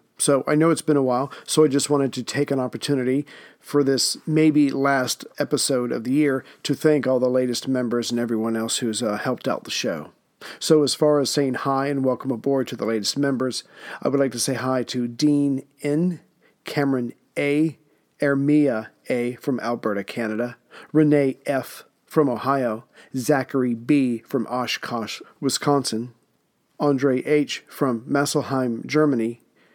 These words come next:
Mikhail B, Scott K from Bridgewater, New Jersey, Timo I,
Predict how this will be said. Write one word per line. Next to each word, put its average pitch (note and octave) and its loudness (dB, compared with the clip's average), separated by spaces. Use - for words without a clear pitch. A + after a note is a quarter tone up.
Mikhail D3 2
B, C#3 0
Scott - 0
K C3 0
from C3 -2
Bridgewater, B2 0
New A#2+ -2
Jersey, B2+ 0
Timo C#3 2
I, A#2+ 0